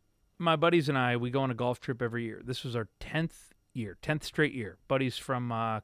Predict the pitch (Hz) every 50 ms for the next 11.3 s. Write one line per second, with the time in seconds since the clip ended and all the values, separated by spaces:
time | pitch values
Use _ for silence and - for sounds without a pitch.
0 | _ - - 110 90 80 - - - - - _ - - - - - - _ _
1 | _ _ _ _ _ _ _ - 151 151 147 147 147 147 143 143 - _ - 139
2 | 143 143 139 156 147 135 135 139 143 139 - - 156 143 127 - 135 127 135 -
3 | - 135 117 - - 127 123 123 123 117 117 117 - - - - - - _ -
4 | 127 113 - - _ - - - - 147 139 139 139 139 143 143 135 127 - -
5 | - 143 127 127 123 123 123 123 117 123 123 123 123 117 - - - - 123 -
6 | - - - - 123 - - 120 - 120 117 117 117 120 113 - - - - -
7 | - - 131 123 127 131 120 - - - - 135 131 131 131 127 127 123 139 185
8 | 214 - - 147 127 113 113 127 - - 127 127 143 147 151 135 123 135 127 127
9 | 127 123 127 120 107 92 92 98 117 135 - - - - _ _ _ _ - -
10 | - - - - - - - _ - 143 143 135 123 107 147 151 143 143 135 131
11 | 127 123 120 120 123 127